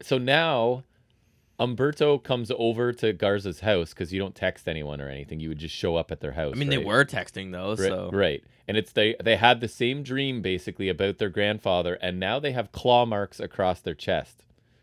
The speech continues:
Speaker 1: So this is what's bugging me. It's like Freddy Krueger in a
Speaker 2: No,
Speaker 1: dream
Speaker 2: they're
Speaker 1: has
Speaker 2: the
Speaker 1: attacked
Speaker 2: Me-,
Speaker 1: them.
Speaker 2: they're the Mexican wolves. They're like the American wolves 'cause they had those
Speaker 1: Remember the
Speaker 2: too,
Speaker 1: wolves? Yeah.
Speaker 2: but they're, um,
Speaker 1: Similar to
Speaker 2: Mex-,
Speaker 1: that.
Speaker 2: they're His-,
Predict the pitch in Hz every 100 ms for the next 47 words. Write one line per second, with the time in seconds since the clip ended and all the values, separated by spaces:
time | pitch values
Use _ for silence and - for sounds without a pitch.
0 | _ _ _ - 110 87 120 - 117 120
1 | 120 - 104 110 107 110 - 98 - 117
2 | 110 107 - 110 107 101 101 98 98 117
3 | 101 101 95 101 120 120 101 117 - 113
4 | 113 107 110 110 - 107 98 92 90 -
5 | 110 110 113 113 107 98 104 117 123 123
6 | 92 101 101 110 104 107 104 107 104 107
7 | 127 135 87 90 71 - 107 98 - 104
8 | 98 95 92 90 95 180 175 160 98 95
9 | 85 71 104 104 104